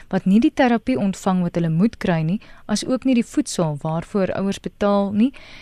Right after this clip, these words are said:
en die behandeling en verblyf nie reg toegepas word nie?"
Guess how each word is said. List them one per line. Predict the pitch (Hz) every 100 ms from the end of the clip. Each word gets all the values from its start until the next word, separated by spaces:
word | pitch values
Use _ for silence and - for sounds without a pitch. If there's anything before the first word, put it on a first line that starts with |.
| - -
en | 208 214
die | 214
behandeling | 202 185 156 196 196 190
en | - 170
verblyf | 180 151 165 170 -
nie | 185 175
reg | 156 165 -
toegepas | 196 - 185 160 147
word | - 151 -
nie?" | 233